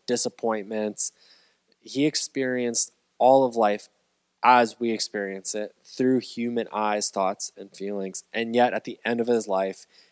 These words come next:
he still was willing to let himself, um, endure untold pain and suffering,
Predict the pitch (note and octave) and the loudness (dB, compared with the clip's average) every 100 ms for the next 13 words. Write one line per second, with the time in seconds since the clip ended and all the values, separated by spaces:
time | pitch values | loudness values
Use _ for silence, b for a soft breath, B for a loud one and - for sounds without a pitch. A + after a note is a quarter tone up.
0 | b - A#2 A2+ - - - C3+ B2+ A#2 | b -8 -8 -6 -6 -8 -4 0 2 0
1 | G#2+ G2+ G#2 A#2 A#2 A2 G2+ G2+ - G#2 | -2 -8 -2 0 2 0 -2 -8 -8 0
2 | G#2+ A2 G2+ G#2+ G#2+ G#2 - b b b | 0 -2 -6 -2 -2 -2 -10 b b b
3 | b b G2+ F#2+ F#2+ E2+ _ _ - A#2 | b b -8 -8 -8 -14 _ _ -6 -6
4 | A2 A#2 A#2+ B2 G#2+ A2 A2+ - B2 - | -4 0 4 4 4 -2 -4 -4 -6 -8
5 | - A#2 A2+ A2 G2+ - G2+ - G#2+ G2+ | -12 -8 -6 -6 -6 -2 -2 -2 -4 -4
6 | F#2 | -8